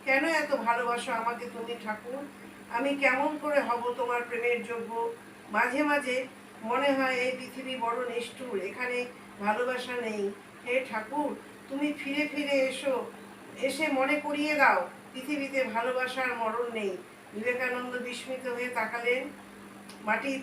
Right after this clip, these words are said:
থালা ভর্তি খাবারের দিকে। এ তো দক্ষিণেশ্বরের ভবতারিণীর প্রসাদ। সেই একটি সুবাস, সেই একই সুবাস, ভবতারিণীর প্রসাদের সুগন্ধ নাকে লেগে আছে বিবেকানন্দের।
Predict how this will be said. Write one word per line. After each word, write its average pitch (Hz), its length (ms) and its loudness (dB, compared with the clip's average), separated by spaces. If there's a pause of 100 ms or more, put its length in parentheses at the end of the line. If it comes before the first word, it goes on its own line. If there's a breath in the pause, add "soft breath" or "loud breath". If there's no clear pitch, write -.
থালা 247 240 4
ভর্তি 262 520 -2
খাবারের 247 400 0
দিকে। 262 340 -2 (360)
এ 277 180 0
তো 302 160 0
দক্ষিণেশ্বরের 285 800 2
ভবতারিণীর 269 840 4
প্রসাদ। 220 440 0 (560)
সেই 262 300 2
একটি 262 280 -4
সুবাস, 247 440 2 (2500)
সেই 294 380 4
একই 277 400 4
সুবাস, - 400 -4 (1000)
ভবতারিণীর 277 760 6
প্রসাদের 247 420 -2
সুগন্ধ 247 560 -2
নাকে 233 280 0
লেগে 226 320 0
আছে 226 360 0 (460)
বিবেকানন্দের। 208 800 2